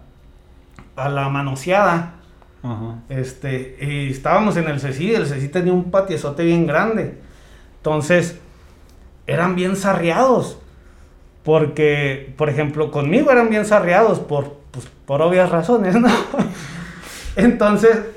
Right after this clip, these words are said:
Speaker 1: por ejemplo, si ellos no la llegaban o X cosa, pues los correteaban y los pataleaban hasta que tocaran, ¿no?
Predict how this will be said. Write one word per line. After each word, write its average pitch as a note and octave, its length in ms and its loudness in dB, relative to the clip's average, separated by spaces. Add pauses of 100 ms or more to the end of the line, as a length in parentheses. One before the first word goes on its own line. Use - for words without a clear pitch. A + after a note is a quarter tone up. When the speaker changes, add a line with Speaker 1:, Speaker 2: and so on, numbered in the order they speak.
Speaker 1:
por F3+ 100 2
ejemplo, E3 380 0
si F3+ 160 -2
ellos A#3+ 220 4
no B3+ 160 4
la C4+ 100 4
llegaban A3+ 580 4
o G#3+ 60 4
X A3 260 -2
cosa, D4 360 0 (640)
pues F3+ 180 2
los E3 180 4
correteaban E3 760 2
y A3+ 60 2
los F3+ 180 2
pataleaban D3+ 640 2
hasta F#3 260 -2
que A#2+ 540 -6
tocaran, D3+ 480 0
¿no? G#3 60 -2